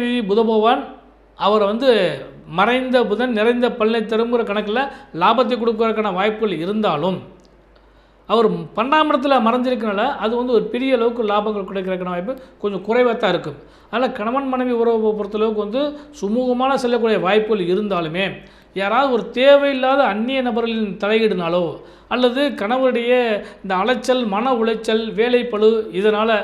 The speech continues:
கொஞ்சம் இப்ப மைண்ட் வந்து கொஞ்சம் ஃப்ரீ ஆகாம இருக்கக்கூடிய வாய்ப்பு உண்டு. அதனால அவரை சமாதானப்படுத்துறதோ அல்லது அவருக்கு வேண்டிய உதவிகளை, பணிவிடைகளை நீங்க செய்வதற்கான வாய்ப்பு இருந்தால் இந்த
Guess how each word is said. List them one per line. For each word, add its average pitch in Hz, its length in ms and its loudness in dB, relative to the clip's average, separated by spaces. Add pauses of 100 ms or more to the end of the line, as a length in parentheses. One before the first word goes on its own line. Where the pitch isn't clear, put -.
(300)
கொஞ்சம் 220 300 0 (120)
இப்ப 180 120 -4 (680)
மைண்ட் 240 280 0
வந்து 220 180 0
கொஞ்சம் 185 280 -2 (400)
ஃப்ரீ 285 160 0 (140)
ஆகாம 240 280 2
இருக்கக்கூடிய 202 360 0
வாய்ப்பு 180 260 -2
உண்டு. 156 180 -4 (240)
அதனால 214 220 -4 (400)
அவரை 196 200 0 (100)
சமாதானப்படுத்துறதோ 208 880 2 (400)
அல்லது 247 280 4
அவருக்கு 214 360 0
வேண்டிய 247 240 0 (180)
உதவிகளை, 220 400 6 (120)
பணிவிடைகளை 214 560 2
நீங்க 190 160 -2 (120)
செய்வதற்கான 214 520 0
வாய்ப்பு 190 320 -4
இருந்தால் 233 440 2 (340)
இந்த 214 100 2